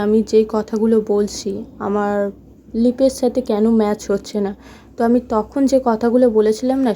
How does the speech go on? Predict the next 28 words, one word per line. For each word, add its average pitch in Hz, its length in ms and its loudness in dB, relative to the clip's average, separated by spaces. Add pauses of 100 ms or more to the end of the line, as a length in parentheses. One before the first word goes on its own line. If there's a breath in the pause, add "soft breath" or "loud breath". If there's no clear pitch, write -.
সেগুলো 220 280 0 (100)
ভয়েসে 196 380 -2
ক্যাপচার 208 360 -6 (200)
করেনি, 214 420 2 (120)
তো - 40 -12 (100)
সেই 214 220 2
কারণে 233 320 -2
আমাকে 233 200 -4 (200)
আবার 220 200 2 (100)
আলাদা 214 300 2
করে 214 220 0
ভয়েস 196 280 -2
বসাতে 196 360 -10
হচ্ছে। 190 240 -10 (500 loud breath)
আমি 233 220 4
কিন্তু 254 180 0 (100)
কানে 220 200 2 (140)
ব্লুটুথ 226 420 0 (180)
দিয়ে 226 220 2 (160)
আমি 214 160 4 (480)
কথা 202 300 -2
বলতে 214 180 2 (100)
বসেছি, 202 380 -2
কিন্তু 202 180 -6 (140)
তবুও 240 260 4 (100)
ভয়েস 208 200 0 (100)
ক্যাপচার 190 320 -6 (100)
করেনি। 196 380 -4